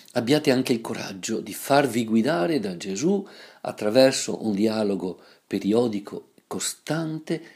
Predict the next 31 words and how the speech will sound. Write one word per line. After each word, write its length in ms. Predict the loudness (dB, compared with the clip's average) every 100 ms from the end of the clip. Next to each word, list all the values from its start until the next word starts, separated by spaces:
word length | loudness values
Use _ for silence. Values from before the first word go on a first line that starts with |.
| -6
con 160 | -2
il 120 | -2
vostro 600 | 0 -2 -2 -6 -8 -10 -8
confessore 800 | -6 -6 -6 -8 -8 -8 -8 -8
o 100 | -8
padre 300 | -8 -6 -8
spirituale, 600 | -8 -10 -4 -2 -2 -4
o 100 | -4
chiamatelo 520 | -4 -4 -6 -8 -8
come 200 | -8 -8
volete. 460 | -10 -16 -18 -20 _ _ _ _ 4
Un 140 | 4
sacerdote 560 | 4 2 2 2 2 -2
di 80 |
cui 160 | -2 -2
avete 240 | -2 -6
fiducia, 580 | -8 -2 0 0 2 -2 -4 -18 -20 -8
al 160 | -4 2
quale 240 | 6 6
aprite 440 | 4 -2 -2 0
il 120 | -2 -2
cuore 340 | -4 -4 -2
e 60 | -4
vi 140 | -6
lasciate 400 | -8 -8 -6 -6
guidare 420 | -6 -6 -6 -6
nel 120 | -6
nome 240 | -6 -6 -6
del 140 | -6
Signore, 340 | -6 -6 -6 -6
perché 320 | -8 -2